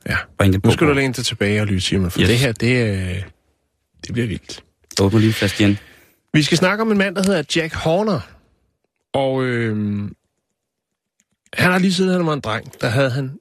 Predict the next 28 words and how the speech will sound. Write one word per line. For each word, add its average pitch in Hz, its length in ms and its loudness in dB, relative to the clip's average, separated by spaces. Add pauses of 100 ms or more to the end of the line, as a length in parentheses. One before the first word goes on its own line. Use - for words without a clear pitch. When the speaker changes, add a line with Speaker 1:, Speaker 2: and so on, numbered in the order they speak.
Speaker 1:
to - 260 0
drømme. 87 340 -4 (1000)
Den 117 120 2
ene, 180 280 2 (260)
den 131 160 0
var 120 260 -2
at 107 100 -2
blive 95 360 0 (460)
paleontolog, 113 800 0 (800)
og 143 120 0
den 143 140 0
anden, 135 260 -2
den 135 160 0
var 123 200 0
at 123 140 -4
have 117 200 0
et - 140 -8
kæledyr, 190 600 0
og 123 140 -6
det 127 100 0
skulle - 160 -4
være 127 80 0
en 123 80 -2
dinosaur. 117 560 -4 (1500)
Speaker 2:
Okay. - 240 -8 (260)
Speaker 1:
Ja. - 100 0 (1600)
Hans 160 180 4
første 220 360 0